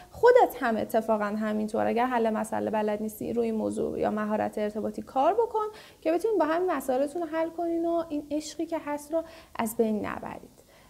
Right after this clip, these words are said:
بریم که نکتهٔ مهم بعدی رو بگم. و اما نشونهٔ آخر. نشونهٔ آخر اینه که دختری که عاشق شما باشه،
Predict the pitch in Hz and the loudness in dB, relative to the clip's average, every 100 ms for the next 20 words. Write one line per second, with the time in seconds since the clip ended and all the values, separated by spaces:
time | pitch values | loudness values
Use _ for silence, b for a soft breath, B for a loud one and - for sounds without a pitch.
0 | b 311 403 427 381 269 226 - 240 247 | b 0 0 0 0 0 0 4 6 6
1 | 254 233 220 - - - - - - - | 6 2 0 -2 -6 -10 -12 -12 -14 -16
2 | - - _ _ - B B 233 311 466 | -20 -20 _ _ -20 B B 6 6 6
3 | 554 554 523 311 302 - 247 247 285 - | 4 6 6 6 6 4 2 4 4 4
4 | - 190 202 - - 262 302 349 392 403 | 6 4 4 -4 -2 2 2 2 2 2
5 | 427 302 285 320 339 349 339 294 240 240 | 4 4 4 4 2 2 2 6 8 6
6 | - 254 233 196 - - - - - 220 | 6 4 6 2 -4 -2 -2 -2 -2 2
7 | 220 220 214 214 208 - 214 208 208 202 | 2 2 -2 0 -2 -2 -4 -2 -4 -2
8 | 202 - 262 214 208 | -4 0 0 2 0